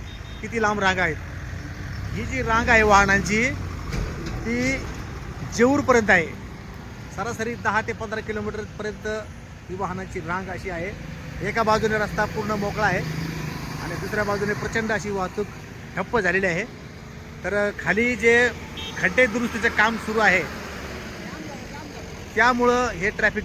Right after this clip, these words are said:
जाम झालं आहे आणि केवळ अतिशय म्हणजे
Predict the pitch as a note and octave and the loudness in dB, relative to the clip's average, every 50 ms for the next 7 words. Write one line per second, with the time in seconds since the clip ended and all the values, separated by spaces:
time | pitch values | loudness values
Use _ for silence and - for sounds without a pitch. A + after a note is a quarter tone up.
0 | E3+ G3+ G3 G3+ G3 F3+ D#3 D#3+ F3 E3+ D#3+ F3 G#3 A#3 A#3+ - - - - - | 0 0 0 0 0 0 0 0 0 0 0 0 -2 -4 -6 -12 -14 -14 -14 -14
1 | - - - - - - - - C3+ D3+ F3 G3 G#3+ A#3 B3 C4 C4 B3 - - | -14 -14 -16 -16 -14 -14 -12 -10 -8 -6 -4 -4 -2 -2 -2 -4 -6 -8 -14 -16
2 | - - - - - - - - - - - - - - - - - - G#3+ G#3+ | -18 -18 -18 -18 -18 -18 -18 -18 -16 -18 -18 -18 -18 -18 -16 -16 -12 0 2 4
3 | A3+ B3 B3+ A3+ - - - - - - - - - - - - F3 - - A#3 | 4 6 4 2 0 -4 -10 -16 -16 -16 -16 -16 -16 -16 -12 -10 -10 -8 -8 -8
4 | G#3+ - A#3+ A#3+ A#3+ A#3 G3+ G#3+ G#3 A3 A#3 | -2 2 4 4 4 4 2 0 2 2 2